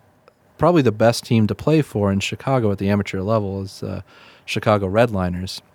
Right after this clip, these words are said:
They have teams across all different skill levels and, and different ice rinks, and they, they are the,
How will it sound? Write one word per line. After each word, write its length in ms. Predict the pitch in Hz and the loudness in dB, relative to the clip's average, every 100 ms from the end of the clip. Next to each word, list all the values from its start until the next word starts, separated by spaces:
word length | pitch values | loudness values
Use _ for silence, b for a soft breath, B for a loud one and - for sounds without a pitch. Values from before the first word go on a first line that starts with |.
| _ _ _ _ - 117 | _ _ _ _ -12 -2
They 100 | 117 | 2
have 160 | 107 | 2
teams 340 | - 120 104 98 | 0 -2 0 -2
across 320 | - 101 95 | -2 -2 2
all 140 | 110 | 2
different 240 | 110 101 98 | 2 -2 -6
skill 240 | - 104 | -4 -2
levels 380 | 101 98 98 90 | 0 0 0 -2
and, 220 | 92 92 | -4 -4
and 180 | 95 95 | -2 -2
different 460 | 98 - 98 95 - | -2 -2 -2 -2 -4
ice 300 | 104 107 - | 0 0 0
rinks, 240 | 92 92 - | -6 -6 -4
and 140 | 101 | 0
they, 220 | 110 107 | 2 2
they 180 | 107 117 | 2 4
are 180 | 110 101 | 4 4
the, 360 | 98 95 95 | 2 -2 -4